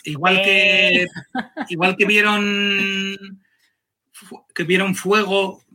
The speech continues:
Speaker 1: fueron corriendo y no había fuego y pues... Bueno.
Speaker 2: Bueno.
Speaker 1: Más, cuando... Es que, bueno, luego,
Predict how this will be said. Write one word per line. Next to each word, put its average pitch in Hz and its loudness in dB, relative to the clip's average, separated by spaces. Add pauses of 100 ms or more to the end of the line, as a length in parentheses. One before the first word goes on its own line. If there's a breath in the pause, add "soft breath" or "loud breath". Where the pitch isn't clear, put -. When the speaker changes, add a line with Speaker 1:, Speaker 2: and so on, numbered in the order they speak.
(300)
Speaker 1:
fueron 190 -2
corriendo 196 2
y 190 -2
no 190 2
había 185 4
fuego 185 -2
y 165 -4
pues... - -14 (1040 loud breath)
Bueno. 359 2 (680 loud breath)
Speaker 2:
Bueno. 392 2 (800)
Speaker 1:
Más, 180 -2
cuando... 170 -4 (160)
Es - -8
que, 214 -2
bueno, 139 -8 (140)
luego, 185 -2